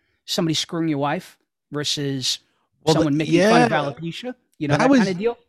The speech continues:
Speaker 2: that was the other thing. Someone said, like, if you, I, I listened to a few shows where they broke down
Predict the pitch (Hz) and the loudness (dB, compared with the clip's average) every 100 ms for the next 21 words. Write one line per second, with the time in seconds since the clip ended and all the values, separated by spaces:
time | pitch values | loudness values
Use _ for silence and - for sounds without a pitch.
0 | _ _ 139 156 233 233 - 143 - 160 | _ _ -2 0 4 2 0 -6 0 2
1 | 190 143 104 - 196 240 220 160 117 110 | 2 2 -2 2 2 4 4 4 2 0
2 | 135 156 147 - - - - 135 127 139 | 0 0 0 -8 -18 -18 -6 -2 0 4
3 | 180 - 185 156 - 175 202 - 170 127 | 4 4 2 2 2 0 0 2 4 4
4 | 107 113 120 - 101 131 131 _ _ _ | 2 2 0 -2 2 2 0 _ _ _
5 | _ - 123 113 104 101 | _ -4 -2 0 -2 -6